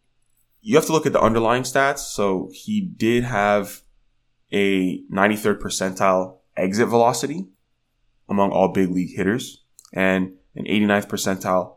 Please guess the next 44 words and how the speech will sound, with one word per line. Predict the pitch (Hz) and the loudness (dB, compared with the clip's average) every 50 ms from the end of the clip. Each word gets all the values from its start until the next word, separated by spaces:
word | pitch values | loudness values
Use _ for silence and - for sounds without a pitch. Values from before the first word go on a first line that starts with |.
| _ - | _ 0
hard | 101 95 92 - | 0 0 0 0
hit | 110 - - - | -4 -8 -8 -10
rate. | - - - - - _ _ _ _ _ _ _ | -12 -14 -14 -16 -20 _ _ _ _ _ _ _
So, | - - - 90 90 87 73 - - _ _ _ _ - | -10 -4 -2 -2 -2 -2 -4 -6 -12 _ _ _ _ -6
that | - 101 101 104 113 110 107 - - - _ _ _ _ - | 2 6 8 8 8 8 4 0 -14 -20 _ _ _ _ -8
is | 104 104 95 | -6 -4 -4
a | 92 | -2
good | 87 95 82 | -2 -2 -2
sign, | - - 101 92 82 71 71 - | 0 -2 -2 -2 -6 -8 -10 -12
telling | - 92 92 95 92 | -10 -8 -6 -6 -6
you | 90 87 | -6 -6
that | 87 85 | -8 -8
he's | 90 95 92 92 | -8 -8 -6 -4
hitting | 95 92 92 | -4 -4 -4
the | 90 | -2
ball | 85 90 87 85 80 | 0 0 0 0 -2
hard, | 90 87 87 | -4 -4 -4
he's | 90 85 - | -4 -6 -6
squaring | - 95 92 90 87 85 | -4 -2 -2 -2 -4 -4
it | 82 | -2
up. | 87 87 85 - - - - - - - | -2 -2 -4 -4 -10 -20 -16 -16 -16 -10
So, | - - 85 85 87 | -4 -2 0 0 2
that | 85 90 92 - - - - _ _ _ _ _ _ _ | 2 4 2 2 2 -4 -20 _ _ _ _ _ _ _
suggests | - - - 85 87 - 113 113 113 - - | -12 -8 -6 -4 2 6 6 6 6 4 0
that | - 90 90 - - - - | -2 -2 -4 -4 -8 -10 -10
he | - 92 90 | -8 -8 -6
could | 95 98 92 - | -6 -6 -6 -6
see | - - 95 87 87 82 - - _ _ _ _ _ _ _ _ _ _ - | -6 -4 -4 -4 -6 -6 -10 -14 _ _ _ _ _ _ _ _ _ _ -4
a | 92 | -2
nice | 90 87 87 - | 0 0 -2 -2
bounce | - 92 90 92 92 - | 0 0 2 2 0 -2
back | - 85 76 80 - | -4 -6 -6 -6 -10
if | 80 | -10
he | 87 87 | -10 -10
keeps | - 92 90 - - | -6 -8 -8 -6 -6
hitting | - 85 82 82 | -6 -6 -6 -6
the | 85 | -6
ball | 80 87 82 82 80 80 _ _ - | -6 -4 -4 -6 -6 -10 _ _ -12
that | - 76 78 - | -10 -10 -10 -10
hard, | - 71 76 71 - | -10 -10 -10 -10 -12
because | - - - 80 - | -14 -14 -14 -12 -12
it's | - - - | -10 -10 -8
just | - - - - - - - _ _ _ _ - - - - | -8 -8 -8 -10 -12 -14 -16 _ _ _ _ -18 -12 -10 -4
probability. | - 95 92 85 85 87 98 98 92 76 - - - - | -2 0 0 0 0 0 2 2 2 0 -2 -8 -12 -16